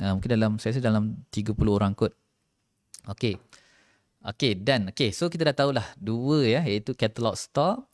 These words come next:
dan juga sales page. Okey, Alhamdulillah kita dah, dah tahu dua benda ni. Okey, dan seterusnya apa satu lagi? Tadi saya sebut tiga kan? Okey, satu lagi adalah, ah, an-, kita perlu tahu,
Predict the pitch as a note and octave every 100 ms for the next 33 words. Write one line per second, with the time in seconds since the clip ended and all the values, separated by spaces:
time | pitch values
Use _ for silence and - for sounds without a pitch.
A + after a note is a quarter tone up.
0 | _ _ _ - A2+ A2 A2 A2+ A2+ A2
1 | G#2 G#2 - A2+ F#2+ F#2 - F#2+ F#2 G#2
2 | G#2 A#2 G2 G2+ G2+ G2 G2 G2+ G2+ G#2+
3 | A#2+ B2+ A2+ G#2 G2+ G#2 G#2 G#2 A#2 E3
4 | F#3+ _ - _ _ - F#2+ F2+ A#2 B2+
5 | B2+ B2+ B2+ - A2 G2+ - F3+ D#3 C3+
6 | A2+ G2+ F#2+ E2+ - G#2 A2 G#2+ A2 -
7 | G2+ G#2 B2+ A2 F2+ - - F2 F#2 -
8 | - G#2+ A2+ D3 C#3 G#2 F#2+ G2+ D3+ F#3+
9 | _ _ _ - _ _ _ _ _ -
10 | F#2+ F#2 G2+ G#2 G#2 - G#2+ - D3+ D#3
11 | A#2 G#2 G#2+ G#2+ F#2+ F#2+ G2 C3+ F#3